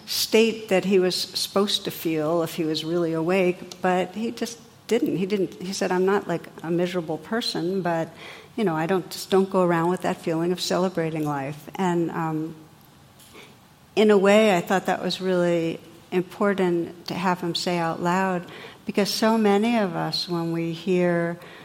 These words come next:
talks on happiness or joy, think in some way,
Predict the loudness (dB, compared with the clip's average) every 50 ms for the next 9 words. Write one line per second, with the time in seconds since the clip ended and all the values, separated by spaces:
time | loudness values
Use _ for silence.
0 | -20 -20 -16 -4 -2 -2 -2 -2 -4 -6 -4 -4 -2 -2 -2 -2 -2 -2 -4 -2
1 | -2 -2 0 0 0 0 -2 -4 -4 -4 -4 -6 -4 -4 -2 0 0 2 2 2
2 | 0 0 0 -2 -4 -6 -10 -14 -20 -20 -20 -20 -20 -20 -14 0 2 2 4 4
3 | 2 2 2 2 2 2 4 4 4 2 2 0 0